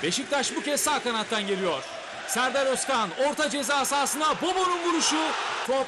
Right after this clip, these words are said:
az farkla dışarıya gidiyor. Ricardinho kullanıyor köşe vuruşunu.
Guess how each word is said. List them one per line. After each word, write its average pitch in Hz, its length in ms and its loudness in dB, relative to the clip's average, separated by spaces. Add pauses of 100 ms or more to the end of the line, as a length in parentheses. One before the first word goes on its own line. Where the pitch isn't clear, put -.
(140)
az 294 280 0
farkla 254 340 0
dışarıya 220 340 0
gidiyor. 185 400 0 (2000)
Ricardinho 285 560 0
kullanıyor 247 480 0
köşe 240 240 -2
vuruşunu. 196 440 -4